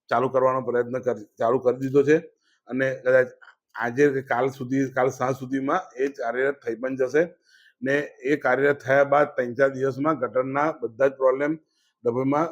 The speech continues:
step by step solution આવી જશે. મારી નગરપાલિકાના પ્રમુખ તરીકે પ્રજાને નમ્ર વિનંતી છે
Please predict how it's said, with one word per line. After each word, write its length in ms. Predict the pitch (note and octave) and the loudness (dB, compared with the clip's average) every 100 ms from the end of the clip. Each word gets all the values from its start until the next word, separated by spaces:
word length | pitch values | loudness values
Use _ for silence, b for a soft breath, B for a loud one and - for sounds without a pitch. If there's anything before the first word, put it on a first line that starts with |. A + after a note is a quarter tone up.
| - | -8
step 300 | - C#3+ C3 | -6 0 2
by 120 | C3+ | 2
step 260 | C#3 - D#3+ | 0 0 -2
solution 540 | F3 _ B2+ B2 C3 | -2 _ -4 -4 -4
આવી 280 | C#3+ A#2 B2+ | -4 -2 -2
જશે. 420 | B2 A2 A2+ F2+ _ _ _ _ _ - | -2 -4 -8 -12 _ _ _ _ _ -10
મારી 280 | A2 B2 D#3 | -2 2 2
નગરપાલિકાના 1300 | D3 D3+ D3+ C#3+ D3+ D3 D#3 D#3 D3 - _ _ C#3+ | 2 2 2 2 2 2 2 2 -2 -10 _ _ -4
પ્રમુખ 280 | C3+ C#3 C3+ | 0 -2 0
તરીકે 320 | C#3+ C#3+ D3 C3+ B2 C3 A2+ | 0 2 0 0 -6 -8 -8
પ્રજાને 340 | B2+ C3+ C#3 | -2 0 0
નમ્ર 260 | C#3 C3 C#3 | -2 -2 -2
વિનંતી 420 | C#3 C3+ C3 C3+ | -2 -4 -6 -8
છે 160 | C#3 | 0